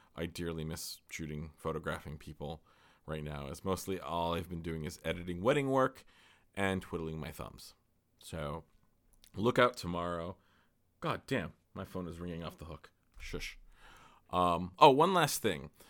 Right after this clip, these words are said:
uh, which has nothing to do with anything I just said. But, <laughs> uh, so lately, I don't know if you've noticed that the social media site Tumblr has gone the way of the, uh,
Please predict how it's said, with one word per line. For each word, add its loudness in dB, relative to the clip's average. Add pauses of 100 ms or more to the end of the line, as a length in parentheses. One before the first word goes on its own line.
(640)
uh, 2
which -4
has -2
nothing 2
to -4
do 0
with -2
anything 2
I -2
just -8
said. -8 (720)
But, 8 (240)
<laughs> -14
uh, 6 (280)
so 2
lately, 2
I 4
don't 2
know 0
if -6
you've -8
noticed -2
that -2 (160)
the -10
social -6
media -4
site -6
Tumblr 0 (800)
has 0
gone 4
the 0
way 2
of -4
the, -10
uh, -6